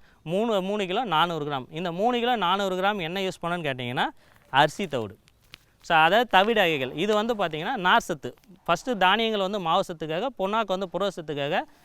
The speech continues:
இது வந்து நார் சத்துக்காக. அதாவது அதிகப்படியான தானியங்கள் கொடுத்தீங்கன்னா உங்களுக்கு பேதியாக ஆரம்பிச்சிரும்.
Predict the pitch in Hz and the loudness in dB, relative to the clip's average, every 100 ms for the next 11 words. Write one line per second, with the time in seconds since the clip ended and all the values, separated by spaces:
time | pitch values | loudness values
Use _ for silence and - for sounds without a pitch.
0 | _ - 175 226 262 240 262 339 170 160 | _ -6 -2 2 2 4 0 -2 0 4
1 | 220 233 180 160 143 143 139 180 208 160 | 6 4 -2 -2 -2 -2 0 0 2 0
2 | 170 214 202 208 214 165 185 202 190 170 | 0 -2 -2 -2 0 0 2 0 -2 -6
3 | 165 170 190 185 160 139 180 180 156 135 | -6 -4 -4 -4 -4 -2 0 0 0 -2
4 | 135 127 160 262 | -6 -6 -6 -6